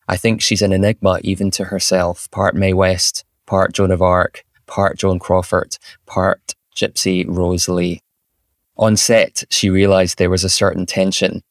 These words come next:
so halfway through the shoot, she rolled back on the couch, threw her legs in the air, and farted really loudly. We all fell about laughing. The pictures were dreadful, but she was pretty funny.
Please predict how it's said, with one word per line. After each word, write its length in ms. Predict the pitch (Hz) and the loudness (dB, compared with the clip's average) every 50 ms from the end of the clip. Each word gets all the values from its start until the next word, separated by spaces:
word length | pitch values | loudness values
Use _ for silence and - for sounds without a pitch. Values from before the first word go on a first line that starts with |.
| _ _ _ _ | _ _ _ _
so 380 | - - - 101 90 90 82 - _ _ _ - | -4 0 2 2 2 2 0 -4 _ _ _ -4
halfway 380 | 107 107 98 95 - 92 92 | -2 -2 -2 0 0 -2 -2
through 180 | 90 - 98 92 | 0 0 0 0
the 100 | 87 95 | 0 0
shoot, 380 | - - 101 98 92 - - - | 0 0 0 0 -2 -2 -6 -8
she 200 | - - - 95 | -6 -4 -2 -2
rolled 380 | 95 92 98 98 101 101 90 - | 0 2 2 2 2 0 -2 0
back 280 | - 95 98 95 - - | 0 0 0 0 -2 0
on 100 | 98 95 | 0 0
the 80 | 92 | 0
couch, 540 | - - 101 95 92 92 - - - - - _ _ _ _ _ | 0 0 2 2 2 0 -2 -2 -4 -4 -6 _ _ _ _ _
threw 200 | - 110 101 98 | -2 -2 0 0
her 120 | 101 95 | 0 2
legs 280 | 95 92 95 92 - - | 2 2 0 0 0 -2
in 100 | 95 95 | 0 0
the 120 | 85 - | 0 0
air, 340 | 95 92 90 90 87 85 - _ _ - | 0 0 0 0 0 -2 -4 _ _ -6
and 100 | 92 95 | -6 -4
farted 460 | - - 98 90 92 - 92 85 - | -2 0 0 0 0 0 -4 -6 -2
really 180 | 92 90 90 90 | -2 -2 -2 0
loudly. 500 | 85 90 92 90 87 90 92 90 87 - _ _ _ _ - - - - _ - | 0 0 0 0 0 0 -2 -2 -2 -6 _ _ _ _ -20 -20 -20 -12 _ 0
We 120 | 104 98 | 2 4
all 100 | 98 92 | 4 4
fell 220 | - - 95 90 | 4 4 2 2
about 200 | 87 92 95 - | 4 4 2 2
laughing. 440 | - 95 92 90 - - 87 90 - _ - _ _ - - - | 4 2 0 2 2 0 0 0 -2 _ -16 _ _ -20 -14 -8
The 80 | - 90 | -4 0
pictures 380 | - 127 - - 135 120 - | 0 0 0 0 -2 -2 0
were 80 | 117 104 | 0 2
dreadful, 520 | - 104 92 90 - - - 87 80 76 - - _ _ | 4 4 4 2 2 0 -2 -2 -2 -4 -8 -14 _ _
but 100 | - - | -6 -4
she 160 | - - 90 | -2 -2 -2
was 100 | 87 87 | -2 -2
pretty 280 | - - 92 92 92 92 | -4 -4 -4 -4 -4 -4
funny. 360 | - - 90 87 82 - - | -4 -4 -4 -4 -6 -8 -12